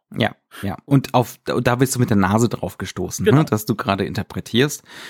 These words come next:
Speaker 1: Ähm, und, äh, dann arbeitet der Film die ganze Zeit mit Strukturen,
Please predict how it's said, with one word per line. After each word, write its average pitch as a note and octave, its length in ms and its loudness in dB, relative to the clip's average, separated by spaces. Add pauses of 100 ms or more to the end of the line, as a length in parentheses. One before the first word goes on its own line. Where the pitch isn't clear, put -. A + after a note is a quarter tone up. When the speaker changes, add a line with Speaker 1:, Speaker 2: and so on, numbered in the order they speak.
(220)
Speaker 1:
Ähm, A2 320 6
und, A2 580 2
äh, A2 160 2
dann G#2+ 460 2
arbeitet B2+ 480 2
der A2 80 2
Film A#2 240 0
die A2+ 100 0
ganze A2 300 -2
Zeit - 400 -2
mit G#2+ 160 2
Strukturen, C3+ 880 0